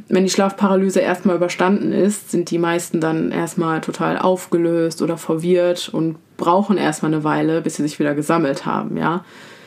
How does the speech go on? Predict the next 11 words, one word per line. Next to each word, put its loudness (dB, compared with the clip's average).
Aus 2
einer 0
ganz 2
natürlichen 2
Schutzfunktion -2
des -6
Körpers -2
kann -2
also 0
so 2
eine -2